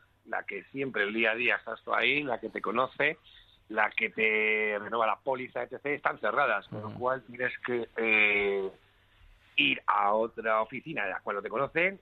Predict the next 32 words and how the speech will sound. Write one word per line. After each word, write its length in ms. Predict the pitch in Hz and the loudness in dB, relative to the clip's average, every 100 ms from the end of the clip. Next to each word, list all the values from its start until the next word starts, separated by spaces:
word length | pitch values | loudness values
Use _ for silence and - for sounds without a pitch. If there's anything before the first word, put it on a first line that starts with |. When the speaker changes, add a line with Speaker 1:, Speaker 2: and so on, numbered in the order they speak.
| - | -18
Speaker 1:
y 440 | 104 104 98 98 | -16 -10 -8 -6
solo 260 | - 107 101 | -2 0 2
son 160 | 101 98 | 0 0
papeles, 460 | 95 104 113 117 | 0 0 -2 -4
papeles 460 | - 87 104 120 123 104 | -4 -4 -2 -2 -4 -4
y 180 | 95 | -4
más 180 | 90 90 | -2 0
papeles. 400 | - 90 120 101 | 0 2 2 2
Speaker 2:
Entiendo 340 | 120 113 143 135 | 0 2 4 8
que 60 | |
el 80 | 143 | 10
alquiler 360 | 131 127 127 139 | 10 8 6 8
de 80 | |
local 220 | 143 147 151 | 8 8 6
también 220 | 131 123 | 4 2
hay 60 | 117 | 2
que 80 | |
pagarlo, 340 | 113 156 123 107 | 2 2 2 -2
me 80 | 110 | -2
imagino, 360 | 113 175 104 | -4 -4 -4
mientras 240 | 107 117 117 | -2 -2 -2
tanto. 320 | 127 85 - 123 | -2 -6 -8 -2
Speaker 1:
Eh, 560 | 113 104 101 98 98 | 0 4 4 4 4
de 80 | 92 | 2
momento 380 | 90 92 90 110 | 0 -2 0 0
sí, 160 | - 131 | 0 -2
claro, 320 | 117 117 87 | -2 -2 -2
hasta 280 | - - 87 | -2 2 4
nueva 260 | 98 95 98 | 6 6 6
orden. 440 | 104 123 143 147 - - - - _ - | 4 2 0 -2 -14 -20 -20 -20 _ -4
Sí, 120 | 180 - | -2 0
pero 240 | 113 | -2